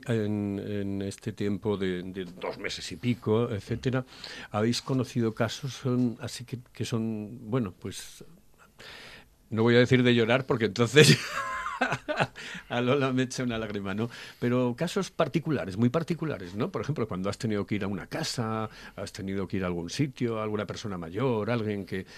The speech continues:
que en un momento determinado, pues, eh, que, que se alegraba tanto de verte que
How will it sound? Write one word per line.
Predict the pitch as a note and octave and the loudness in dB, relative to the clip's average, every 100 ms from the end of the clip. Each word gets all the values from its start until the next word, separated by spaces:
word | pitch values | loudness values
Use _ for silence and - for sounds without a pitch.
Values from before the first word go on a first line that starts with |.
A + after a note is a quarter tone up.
| - - | -16 -8
que | |
en | G2+ | -4
un | G#2+ | -2
momento | A2 G#2+ A2 | -2 -2 -2
determinado, | G2+ F#2+ G2 G#2+ A2 | -2 -4 -2 0 -2
pues, | - G#2 - - - - - - - A#2 | -2 -6 -6 -14 -16 -16 -14 -14 -10 -2
eh, | A2+ A2+ G#2+ - | 0 2 0 -2
que, | - | -10
que | - | -4
se | - C3 | 2 6
alegraba | B2 B2 B2+ E3 D3+ | 10 10 12 10 10
tanto | E3 D#3 D#3+ | 8 8 10
de | D3+ | 12
verte | D#3 F3 - F#3 | 12 10 6 4
que | E3+ C#3+ | 6 6